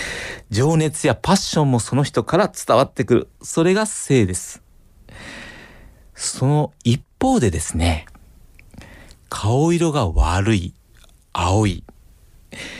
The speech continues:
胃腸が弱くてあまり食べられない、冷え性で、これ椅子があるとですね、ちょっとすぐ座ってしまう習慣の方、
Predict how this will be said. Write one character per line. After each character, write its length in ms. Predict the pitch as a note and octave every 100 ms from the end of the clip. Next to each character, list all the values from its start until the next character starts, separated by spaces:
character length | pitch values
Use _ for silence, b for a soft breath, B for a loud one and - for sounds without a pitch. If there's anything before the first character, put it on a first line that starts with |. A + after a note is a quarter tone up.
| B B -
胃 80 | C3+
腸 480 | C#3 - G#3 G3+ F3+
が 320 | G3 F#3+ F#3+ _ _ _
弱 340 | D3 F#3 A#3+ G#3+
く 180 | -
て 540 | - - C4 A#3+ C#3+ - _ -
あ 180 | D#3+ A3+
ま 180 | C#4
り 120 | D4+ D#4
食 140 | - A#3+
べ 120 | D4+
ら 100 | F4+
れ 60 | F4+
な 140 | B3+
い、 40 | - _ - - - - B B B B B B -
冷 80 | F#3+
え 80 | F3
性 260 | D#3 B2+
で、 240 | G2+ F#2 - -
こ 140 | - D3
れ 60 |
椅 40 | C#3+
子 160 | -
が 120 | A#3 A#3+
あ 40 |
る 80 | G#3+
と 100 | F2+
で 80 | E2+
す 120 | -
ね、 280 | F2+ E2+ - - - - -
ち 100 | -
ょ 20 |
っ 40 | G#3
と 140 | -
す 260 | - - A3
ぐ 100 | -
座 300 | - - E3
っ 80 | A3+
て 160 | - A3+
し 160 | -
ま 120 | G3+
う 80 | F#3
習 220 | F3+ -
慣 180 | D3 D3
の 120 | C3
方、 220 | - -